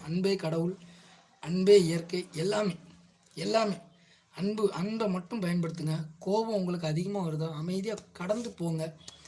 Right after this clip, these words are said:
இதை தவிர வேற வழியே கிடையாது. நிறைய இடங்கள்ல நிறைய பிரச்சனைகள்.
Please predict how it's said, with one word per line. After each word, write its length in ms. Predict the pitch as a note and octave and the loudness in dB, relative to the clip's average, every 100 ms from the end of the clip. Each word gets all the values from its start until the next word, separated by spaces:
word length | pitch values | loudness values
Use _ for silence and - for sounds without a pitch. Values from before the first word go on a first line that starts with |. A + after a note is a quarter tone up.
| - | -8
இதை 220 | F#3 F#3 F3+ | -2 -2 -2
தவிர 300 | F#3 A#3+ B3 | -2 -2 0
வேற 200 | F#3 D#3 | 0 0
வழியே 360 | D#3+ G3+ A#3+ | -2 0 0
கிடையாது. 600 | A#3+ F3+ F3+ F3+ E3 E3+ - - - - | -2 0 0 0 0 -4 -8 -20 -18 -10
நிறைய 460 | D3+ - B3+ A#3+ | -8 -6 2 4
இடங்கள்ல 400 | F#3+ F#3+ F#3 F3+ E3 | 4 2 2 0 -2
நிறைய 420 | D3 D#3 G#3+ A#3+ | -4 -6 -2 0
பிரச்சனைகள். 580 | F#3 - F#3+ F#3 F3 | 0 -2 0 2 0